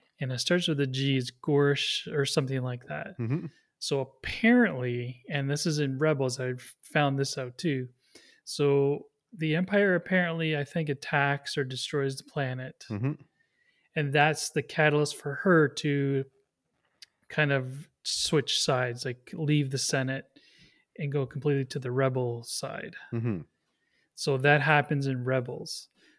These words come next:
Speaker 1: So I'm curious, because it's the second time that she has mentioned this planet and the
Speaker 2: Mm-hmm.
Speaker 1: people.
Speaker 2: Yeah.
Speaker 1: Uh, so I'm very curious as to s-, what we are going to see of her, if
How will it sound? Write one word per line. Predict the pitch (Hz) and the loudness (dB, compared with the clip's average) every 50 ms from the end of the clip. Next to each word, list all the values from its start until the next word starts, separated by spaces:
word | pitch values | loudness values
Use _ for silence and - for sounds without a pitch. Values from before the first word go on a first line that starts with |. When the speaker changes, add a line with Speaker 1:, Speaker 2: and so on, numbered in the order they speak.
| _ - | _ -14
Speaker 1:
So | - - 147 | -8 -4 -2
I'm | 135 131 127 | -2 -2 -4
curious, | 123 - - 180 170 165 165 165 160 - - - - 175 | -4 0 4 6 8 8 8 6 4 0 -2 -4 -4 -2
because | 151 147 - 165 151 139 143 | -2 0 2 2 2 2 0
it's | 135 - | -2 0
the | - 143 | 0 0
second | - - 175 170 - 170 165 | 2 2 0 2 2 0 0
time | - 175 165 151 147 147 | 2 2 2 2 2 2
that | 139 139 | 0 0
she | 135 - - | -2 0 0
has | 151 139 127 | 0 -2 0
mentioned | 135 135 139 139 131 - - 147 135 131 131 127 | 0 0 0 0 -2 -4 -4 -4 -4 -4 -4 -6
this | 127 123 | -6 -8
planet | - - - - 151 139 131 120 123 127 131 _ - | -10 -12 -6 -2 -2 -2 -2 -2 -6 -10 -12 _ -4
and | 135 120 135 | 0 2 2
the | 175 | 2
Speaker 2:
Mm-hmm. | - | 0
Speaker 1:
people. | - - 156 147 - 139 127 127 127 _ _ - | -2 -4 -4 -4 -4 -8 -10 -10 -12 _ _ -2
Speaker 2:
Yeah. | 117 110 110 - - _ _ _ _ _ _ _ _ _ _ - | 0 0 0 0 -4 _ _ _ _ _ _ _ _ _ _ -6
Speaker 1:
Uh, | - 143 143 135 143 - 160 | -2 -2 0 0 -2 -2 -4
so | - - 165 151 | -2 2 2 2
I'm | 143 143 139 131 | 2 2 0 0
very | 135 143 151 156 156 151 | 2 4 6 6 6 4
curious | 156 - - - 165 151 147 143 143 143 - - | 2 0 2 4 6 8 8 8 6 4 0 -6
as | - - 165 151 135 - | -4 -2 -2 -2 -2 -2
to | - - | -6 -4
s-, | 143 - - - _ - | -2 -2 -2 -2 _ -8
what | 160 147 156 165 151 151 | -6 -2 -2 -2 -2 -2
we | 147 147 151 | 0 2 2
are | 147 147 | 4 4
going | 139 147 147 147 143 | 4 4 2 2 2
to | 127 147 | 0 -2
see | 131 - - - - 156 143 139 139 | -4 -4 -4 -2 0 0 0 0 0
of | 143 139 135 131 127 - | 0 -2 -2 -4 -4 -6
her, | - - 156 143 135 131 | 0 2 2 2 2 2
if | 135 135 127 - - | -2 -4 -6 -8 -14